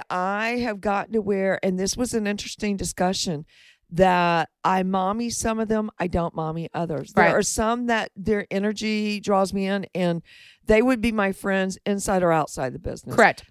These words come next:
Speaker 1: So some of them draw me in now because we've got too many. Others, no. I, I, I, I leave them alone. And now that we're in the back offices, um, in the news section, I don't interact with them as much. So I'm even more selective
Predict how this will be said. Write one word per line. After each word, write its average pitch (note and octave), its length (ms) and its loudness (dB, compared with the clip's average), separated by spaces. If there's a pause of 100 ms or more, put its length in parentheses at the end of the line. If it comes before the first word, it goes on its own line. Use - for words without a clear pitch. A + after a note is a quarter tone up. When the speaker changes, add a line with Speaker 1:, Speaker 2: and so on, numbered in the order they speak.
(140)
Speaker 1:
So A3 360 4
some D4+ 280 0
of D#4 80 -6
them A#3 240 2
draw G3 300 0
me G3+ 140 -2
in G3 320 -4
now F#3+ 160 -2
because F3+ 260 -4
we've F#3+ 120 -4
got G3 200 0
too - 100 -8
many. G3 360 -4
Others, A3 760 2
no. F3+ 560 -2 (160)
I, E3+ 380 -2 (100)
I, D#3+ 140 4 (260)
I, F3+ 120 2
I - 20 2
leave F3 240 -2
them E3+ 140 -4
alone. E3+ 240 -2 (300)
And A3 140 -2
now C#4 160 4
that F#4 180 0
we're A#3 160 0
in A3 80 -2
the G3 80 -2
back E3 300 0
offices, G3 840 -2
um, E3 580 0
in F#3 120 0
the E3+ 100 0
news F3 260 -2
section, G3 420 -2 (120)
I G3+ 100 2
don't D4+ 340 2
interact G#3 460 0
with F3+ 160 -4
them C#3+ 300 -4
as D#3 200 -4
much. D3+ 300 -6
So F3 260 2
I'm F#3+ 200 0
even F3+ 220 -4
more F3 240 -4
selective C#3+ 580 -12